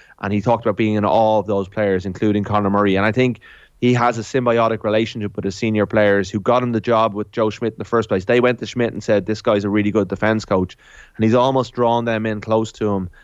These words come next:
as, as the kind of senior men, his lieutenants in this squad. And it's worked for Ireland. Like, I, I would prefer a,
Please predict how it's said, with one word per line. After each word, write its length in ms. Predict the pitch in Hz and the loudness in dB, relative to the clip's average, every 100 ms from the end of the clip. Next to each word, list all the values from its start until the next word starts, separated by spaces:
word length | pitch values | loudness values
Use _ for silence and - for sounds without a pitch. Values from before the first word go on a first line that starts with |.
| _ 110 | _ -6
as, 180 | 101 - - | -6 -8 -8
as 200 | 107 101 | -4 -4
the 60 | 101 | -4
kind 200 | 113 104 | -2 -2
of 60 | |
senior 400 | - 131 123 117 | 0 0 2 2
men, 240 | 113 113 104 | 2 2 0
his 160 | 107 | 0
lieutenants 540 | 117 113 117 113 107 73 | 0 0 0 0 -2 -4
in 140 | 110 | -2
this 240 | 107 - - - | -2 -2 -12 -14
squad. 380 | - 113 104 - | -2 0 0 -2
And 80 | 131 | -8
it's 140 | - | -4
worked 320 | 113 143 170 | 0 2 0
for 200 | - 131 | -4 0
Ireland. 360 | 120 110 95 90 | 2 2 -2 -6
Like, 200 | 104 101 - - _ _ _ - | -8 -10 -18 -20 _ _ _ -4
I, 160 | 120 - - | 0 0 0
I 120 | 127 | 0
would 160 | 147 135 | 2 -2
prefer 520 | 127 135 135 131 135 _ _ - - | -4 2 2 0 -4 _ _ -20 -20
a, 120 | - | -18